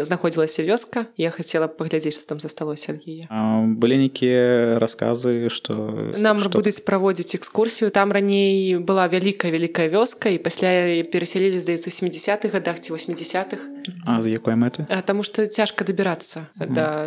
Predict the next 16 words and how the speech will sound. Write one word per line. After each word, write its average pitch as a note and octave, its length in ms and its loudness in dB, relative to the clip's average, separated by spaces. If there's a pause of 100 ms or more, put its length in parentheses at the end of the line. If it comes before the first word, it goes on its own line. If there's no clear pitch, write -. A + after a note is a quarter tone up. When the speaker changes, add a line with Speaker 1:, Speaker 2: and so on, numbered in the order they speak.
(280)
Speaker 1:
зямлі. D#3+ 480 0
Speaker 2:
А A#2+ 160 2
ёсць B2 320 2
разуменне, C3+ 720 4
ёсць B2+ 380 2
ли C3+ 80 -2
там B2 400 4
нейкія A#2 400 2
хаты A#2 580 0
Speaker 1:
Не, B2 60 0
Speaker 2:
пабудовы? F#3+ 260 2 (120)
Speaker 1:
нічога F3 280 0
не D#3+ 80 -4
засталося, D#3+ 500 -6
здаецца. D#3 460 -8
Speaker 2:
А, - 240 -4